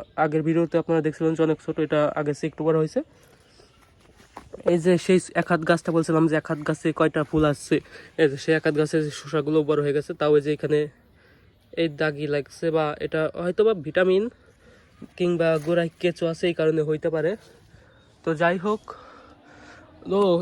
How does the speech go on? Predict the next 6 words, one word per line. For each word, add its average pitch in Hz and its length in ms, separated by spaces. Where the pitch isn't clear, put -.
দর্শক 190 240
বন্ধুরা, 190 280
আপনাদেরকে 190 480
কাছে 185 260
ক্ষমা 165 240
চাই, 170 120